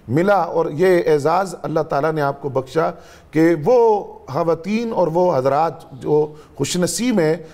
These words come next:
जिन्होंने इस्लाम की खातिर मुश्किलात को, मसाइब को, तकालीफ को बर्दाश्त किया। जिस तरह आपके शौहर हज़रत उबैदा बिन हारिस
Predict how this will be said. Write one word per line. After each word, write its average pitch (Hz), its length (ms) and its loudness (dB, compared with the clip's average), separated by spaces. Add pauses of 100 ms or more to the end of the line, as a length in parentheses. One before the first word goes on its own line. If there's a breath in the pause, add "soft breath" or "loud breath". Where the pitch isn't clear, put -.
(140 loud breath)
जिन्होंने 175 320 0
इस्लाम 165 400 -2
की 175 140 -12
खातिर 143 340 -4
मुश्किलात 147 640 -4
को, 143 120 -2
मसाइब 135 500 -2
को, 135 60 -2
तकालीफ 139 520 -4
को 147 320 -2 (260 loud breath)
बर्दाश्त 147 460 -2
किया। 165 300 0 (280 loud breath)
जिस - 200 -2
तरह 185 120 0
आपके 175 260 -4
शौहर 196 260 0
हज़रत 170 320 -2
उबैदा 151 320 2
बिन 165 180 -4
हारिस 147 400 -2